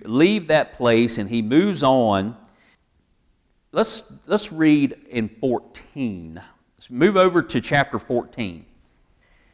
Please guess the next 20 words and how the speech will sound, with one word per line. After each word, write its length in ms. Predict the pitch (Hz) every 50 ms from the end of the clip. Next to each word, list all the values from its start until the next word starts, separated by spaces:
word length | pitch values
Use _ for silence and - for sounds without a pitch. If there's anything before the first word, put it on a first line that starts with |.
| _ _ _ _ _ _ _ -
All 120 | - 135 147
right. 200 | 139 113 92 - - - - - _ _ _ _ -
Now, 400 | 123 127 123 120 120 123 - 123 120
you 140 | 127 143
know, 280 | 151 180 247 277 240 -
you 120 | 127 143 151
know 160 | 180 233 277
about 320 | 269 220 190 180 165 110
Lot. 500 | 117 117 107 101 87 80 - - - - - - _ _ _ _ _ _ _ _ _ _ _ _ _ _ -
Everybody 260 | 135 135 143 160 160
know 120 | 156 165 160
about 240 | 147 156 143 131 143
Lot? 600 | 156 165 165 147 - - - - - _ _ _ - - - - - _ _ _ _ _ _ _
Lot 260 | - 98 110 135 - 147
was 140 | 165 156
his 200 | 175 180 180 180 180
nephew, 520 | 151 131 127 - - 120 110 107 110 127 - _ _ _ _ _ _ _ _ _ _ _ _ _ _ _ _ _ _ -
and 340 | 131 123 123 117 117 117 120
Lot 480 | 131 160 208 233 220 196 - - - - - - _ _
represents 1300 | - 117 123 135 151 185 190 - - 196 196 185 147 127 131 143 143 131 127 131 - - - - - - -